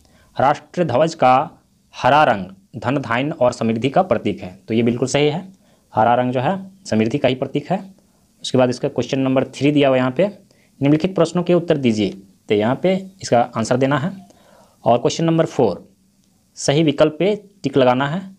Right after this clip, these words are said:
तो यहाँ बिल्कुल सही दिया हुआ है, इसीलिए मैं आप लोगों को इसका आंसर नहीं दूंगा फ़ोर नंबर का।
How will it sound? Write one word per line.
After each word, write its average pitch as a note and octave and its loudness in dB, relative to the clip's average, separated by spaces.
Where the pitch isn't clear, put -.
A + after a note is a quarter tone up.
तो A#2+ -2
यहाँ A#2+ 2
बिल्कुल B2+ -2
सही C3+ 2
दिया D#3 4
हुआ D#3+ 2
है, F3+ -2
इसीलिए B2 -2
मैं B2 0
आप A#2+ -2
लोगों B2+ 4
को - -6
इसका B2+ 0
आंसर B2+ -2
नहीं B2 2
दूंगा A#2+ 2
फ़ोर A#2+ -2
नंबर A2 4
का। F#3 -2